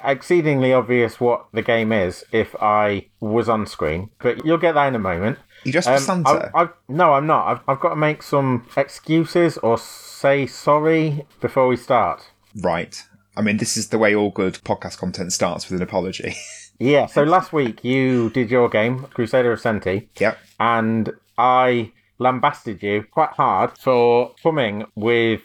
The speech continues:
Speaker 1: presents for me, or for you, as
Speaker 2: Yeah.
Speaker 1: they were, that weren't related to the game.
Speaker 2: Right, and you've done the same. You just bought yourself a present.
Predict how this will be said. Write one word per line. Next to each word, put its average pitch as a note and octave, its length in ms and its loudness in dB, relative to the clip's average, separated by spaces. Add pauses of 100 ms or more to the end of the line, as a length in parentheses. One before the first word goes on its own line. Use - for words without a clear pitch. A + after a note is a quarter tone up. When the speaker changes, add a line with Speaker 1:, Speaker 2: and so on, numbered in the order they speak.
Speaker 1:
presents A2 640 -4 (100)
for B2 100 -2
me, G2 360 -4
or G#2 140 -2
for - 100 -6
you, F2+ 380 -4
as - 100 -8
Speaker 2:
Yeah. G#2+ 120 0
Speaker 1:
they E2+ 40 -2
were, F2+ 240 -2 (440)
that A2+ 200 -2
weren't A#2+ 280 0
related A2 360 -2
to G#2 80 -12
the G2+ 60 -6
game. E2+ 260 -2 (160)
Speaker 2:
Right, G2 400 -2
and G2+ 140 0
you've G#2 80 0
done G2+ 100 -4
the G2+ 80 -2
same. F2 420 -4
You F#2+ 140 -4
just - 300 -8
bought E2 140 -4
yourself F2+ 280 -4
a - 60 -20
present. F2 420 -6